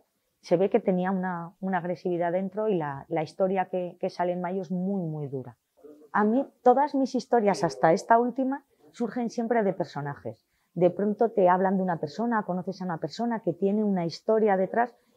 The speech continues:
y esa yo voy dándole vueltas, dándole vueltas y al final de lo que es la historia que me contaron queda esto, porque yo le doy una vuelta y cambia del todo. Esto fue porque alguien me habló de una chica que tenía un conflicto con su madre,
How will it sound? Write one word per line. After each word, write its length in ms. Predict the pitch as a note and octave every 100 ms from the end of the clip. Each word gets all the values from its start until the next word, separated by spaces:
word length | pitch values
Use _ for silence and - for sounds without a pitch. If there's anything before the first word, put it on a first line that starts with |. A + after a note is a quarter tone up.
| _
y 140 | F#3
esa 340 | A3+ A3+ B3+ -
yo 400 | G3 E3 A#3 -
voy 200 | F#3 E3
dándole 300 | E3 F3 F3
vueltas, 300 | F#3 G3+ G3
dándole 180 | F#3+ G3
vueltas 240 | G3 G#3 F3+
y 40 |
al 100 | D#3+
final 340 | - E3+ G#3 C#4 _ _
de 160 | E3 D#3+
lo 140 | D3+
que 160 | F3 F#3
es 120 | G3
la 80 | G#3
historia 280 | - F#3+
que 80 | F#3+
me 100 | F#3
contaron 320 | F3+ F3 F3+
queda 280 | G3 G#3+ F#3+
esto, 340 | G#3+ - E3+ D3+
porque 300 | D3 D3 D3
yo 100 | E3+
le 140 | F#3
doy 180 | F#3 F#3
una 160 | F#3+
vuelta 540 | F#3 G#3+ G#3+ G#3+ A3+ C4+ _ _
y 120 | E3
cambia 260 | E3 F#3 E3+
del 80 |
todo. 160 | D#3 F3
Esto 240 | F3 G3+
fue 220 | A3+ A3 A3
porque 500 | G#3 - F3 D#3 D3+ _ _ _
alguien 420 | - G3 G3+ A3+ G#3+
me 80 |
habló 240 | F3+ G3 G#3
de 140 | G3
una 260 | F3+ F3 D#3+
chica 680 | - A#3+ A#3+ - G#3 G#3+ G#3+
que 340 | F3 E3+ E3 - - _
tenía 480 | F3 E3 F#3 F#3+ F3+
un 100 | F3+
conflicto 580 | E3+ E3 - F#3+ - F3+
con 160 | E3+
su 160 | D3+ D3
madre, 840 | C#3 G3 B3+ G#3+ G#3 G#3+ G#3+ A3